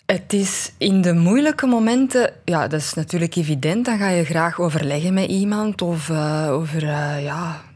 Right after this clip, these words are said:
moeilijke momenten kunnen delen. Maar je kunt ook niet de mooie momenten met elkaar delen.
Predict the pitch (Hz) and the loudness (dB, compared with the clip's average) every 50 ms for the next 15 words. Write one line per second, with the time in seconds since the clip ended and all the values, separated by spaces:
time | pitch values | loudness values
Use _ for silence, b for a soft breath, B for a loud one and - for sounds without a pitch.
0 | - - 170 165 165 170 175 175 175 - 185 175 170 170 165 170 185 - 202 - | -10 -4 0 2 2 2 2 2 0 0 0 2 2 2 2 0 0 -2 -4 -2
1 | - 185 180 165 165 165 165 151 139 135 156 147 151 170 202 240 302 - B B | 0 2 2 2 2 2 0 -2 -2 -2 0 0 2 2 2 2 0 -2 B B
2 | B B B B B B B B B B B B 185 180 170 170 175 170 165 - | B B B B B B B B B B B B 2 2 2 2 2 0 2 2
3 | 190 175 156 190 196 - 262 269 233 208 180 175 180 202 233 262 247 240 226 202 | 0 0 2 0 0 2 2 2 4 2 2 2 2 2 2 2 2 2 2 2
4 | 190 180 170 - 175 175 170 160 156 151 - 165 156 156 156 151 139 147 147 143 | 2 2 0 0 0 0 0 0 -2 -2 -2 0 0 0 0 -2 -2 -2 -2 -2
5 | 147 143 147 143 | -2 -2 -4 -6